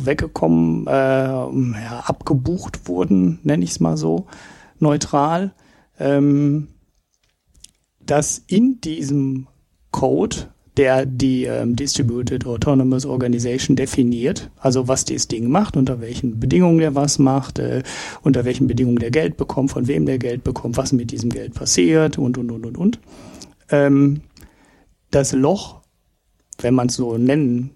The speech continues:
darf, ist ein bisschen schwierig zu sagen, weil es weiß halt noch keiner, ist es jetzt ein Loch, ist es ein Sicherheitsproblem,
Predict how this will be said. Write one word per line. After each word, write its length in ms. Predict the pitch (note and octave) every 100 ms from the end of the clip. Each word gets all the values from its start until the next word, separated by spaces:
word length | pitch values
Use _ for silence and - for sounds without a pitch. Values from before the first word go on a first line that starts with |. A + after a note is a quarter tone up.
| _
darf, 280 | A#2+ A2+ -
ist 140 | F#3+
ein 40 | G3+
bisschen 240 | - G#3+
schwierig 300 | - F3 D#3+
zu 100 | -
sagen, 200 | F#3+ G3
weil 120 | B2
es 100 | B2+
weiß 200 | C#3 -
halt 120 | C#3+
noch 120 | C3 -
keiner, 320 | B2+ A#2 A#2+
ist 140 | A#2+
es 120 | B2
jetzt 240 | B2+ - -
ein 40 |
Loch, 280 | A#2+ F3 -
ist 100 | B2
es 140 | B2
ein 120 | A#2+ A#2
Sicherheitsproblem, 1000 | D#3+ E3+ C#3+ D3 - - B2+ C3+ C#3+